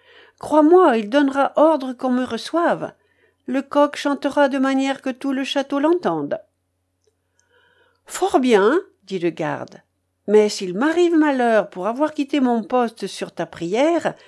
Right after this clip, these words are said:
nous verrons si le froc gris d'un moine saura résister à une flèche empennée avec la plume d'une oie grise. Il quitta la tour après avoir proféré cette menace et alla annoncer à son maître l'étrange nouvelle,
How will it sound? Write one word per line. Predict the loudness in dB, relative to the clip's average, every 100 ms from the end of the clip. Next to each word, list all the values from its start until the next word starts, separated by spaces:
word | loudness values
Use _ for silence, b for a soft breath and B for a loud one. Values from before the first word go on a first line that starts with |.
| b b b
nous | -2 0
verrons | 0 0 4 4
si | 4 0
le | 0
froc | -2 -4 -4 -6
gris | -10 -4 -2 0
d'un | 2
moine | 2 0 2 2
saura | 0 -4 -4 -2
résister | -4 -4 -8 -4 0 2
à | 2
une | 2
flèche | -6 0 0 0 0
empennée | -2 0 -2 0 0
avec | -2 -4
la | -4 -4
plume | -2 0 0
d'une | 0 0
oie | 0 -2
grise. | -2 -4 -4 -6 -8 -8 _ _ _ _ _ _ _ _ _ _ _ _ _ _ _ _
Il | -8 -6
quitta | -6 -2 -2
la | -2
tour | -8 -8 -6 -8
après | -8 -6 -6
avoir | -6 -8 -8
proféré | -10 -8 -8 -8 -8
cette | -10 -8
menace | -4 -2 -2 -4 -6 -10 B B B B
et | -4 -2
alla | 0 2 2
annoncer | 0 0 -2 -4
à | -4
son | -4 -6
maître | -2 -4 -4 -8
l'étrange | -6 -8 -6 -4 -4
nouvelle, | -6 -6 -4 -4 -6